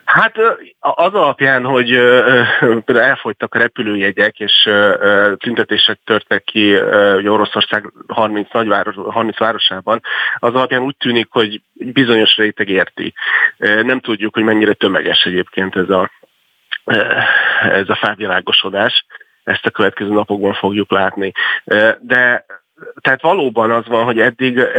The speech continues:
egyfajta burokban élt a, az orosz lakosság, hiszen nem volt háború, hanem ugye különleges katonai művelet,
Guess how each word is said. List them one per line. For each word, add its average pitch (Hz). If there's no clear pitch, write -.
egyfajta 123
burokban 120
élt 101
a, 92
az 104
orosz 98
lakosság, 120
hiszen 127
nem 120
volt 98
háború, 107
hanem 95
ugye 95
különleges 92
katonai -
művelet, 98